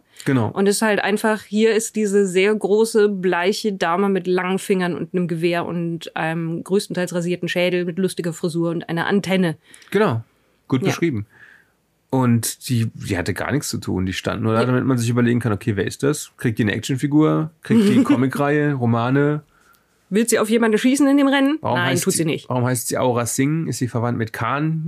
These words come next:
Speaker 1: Union Singh?
Speaker 2: Ich schätze mal, sie stammt von Sikh ab.
Speaker 1: Hm.
Speaker 2: Nein, also ich weiß nicht, warum, warum sie einen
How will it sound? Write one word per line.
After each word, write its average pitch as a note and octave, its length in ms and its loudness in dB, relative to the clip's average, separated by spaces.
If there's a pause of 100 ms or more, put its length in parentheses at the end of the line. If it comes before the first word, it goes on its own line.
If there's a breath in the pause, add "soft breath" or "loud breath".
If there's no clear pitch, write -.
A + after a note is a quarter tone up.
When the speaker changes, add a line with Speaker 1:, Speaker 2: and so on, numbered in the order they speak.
(160)
Speaker 1:
Union D3+ 300 2
Singh? D3+ 440 0 (1400)
Speaker 2:
Ich F3 220 -4
schätze G#3 360 0
mal, B3+ 440 4
sie B3+ 140 6
stammt A#3 540 0
von G3 600 2 (460 soft breath)
Sikh - 640 2
ab. E4+ 300 -2 (240 loud breath)
Speaker 1:
Hm. C#3 100 2
Speaker 2:
Nein, F3 440 0
also E3 460 -2 (880 soft breath)
ich G3 160 -2
weiß G3+ 300 0
nicht, F#3+ 340 0
warum, E3 600 0 (120)
warum D#3+ 760 -4 (420)
sie D#3+ 600 -4
einen D3+ 760 -6